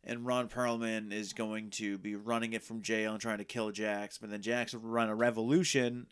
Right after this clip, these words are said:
and have the, his own Sons of Anarchy. And it ends in a big rift and a battle between Jax's Sons of Anarchy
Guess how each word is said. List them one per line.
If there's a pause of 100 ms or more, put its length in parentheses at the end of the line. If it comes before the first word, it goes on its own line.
and (180)
have
the,
his
own
Sons
of
Anarchy. (1200)
And
it
ends
in
a
big
rift
and
a
battle
between
Jax's
Sons
of
Anarchy